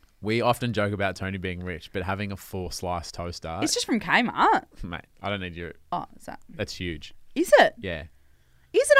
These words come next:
Speaker 2: actually?
Speaker 1: That's, like,
Speaker 2: Well,
Speaker 1: stepped
Speaker 2: didn't
Speaker 1: up
Speaker 2: I
Speaker 1: level.
Speaker 2: know that?
Speaker 1: Yeah. <laughs> Oh, is it just normal for me, I guess? <laughs>
Speaker 2: My DeLonghi toaster. It's not, it's from Kmart.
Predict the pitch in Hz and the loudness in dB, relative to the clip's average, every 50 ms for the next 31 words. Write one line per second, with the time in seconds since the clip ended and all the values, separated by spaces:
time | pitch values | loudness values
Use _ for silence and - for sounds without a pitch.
0 | 605 698 - - - 403 254 196 - 120 123 110 98 127 117 117 110 110 - - | 8 6 4 2 2 4 6 6 6 6 4 4 4 6 6 8 6 6 2 -2
1 | - - - 403 - 117 - - 113 - 269 240 247 277 392 403 330 240 202 180 | 4 8 10 10 10 10 6 4 4 6 8 10 10 10 10 10 8 8 6 6
2 | 170 165 151 135 143 180 151 147 - - 247 - - 220 202 - 208 208 508 - | 6 4 4 6 8 8 8 8 8 8 10 10 12 10 10 10 10 10 10 8
3 | 165 165 - 240 208 160 180 170 170 175 160 156 156 156 - - 143 139 143 139 | 8 8 6 6 6 4 2 4 6 6 6 6 6 8 8 8 10 10 10 10
4 | 127 117 427 453 - - 370 - - - 226 - - 214 196 202 403 381 359 311 | 10 10 8 8 8 8 8 8 10 8 8 10 8 6 8 10 10 10 10 8
5 | 381 381 359 349 349 349 349 330 320 - - 349 - 381 370 - - - 220 214 | 6 6 6 6 6 6 4 2 0 4 6 8 8 8 6 6 8 8 8 8
6 | 220 110 123 131 120 - - 175 147 - - - 175 185 170 - 196 180 - 277 | 8 4 -2 -4 -2 0 0 0 0 0 -4 -6 -6 -6 -6 -8 -8 -2 2 4
7 | 359 339 - | 4 4 4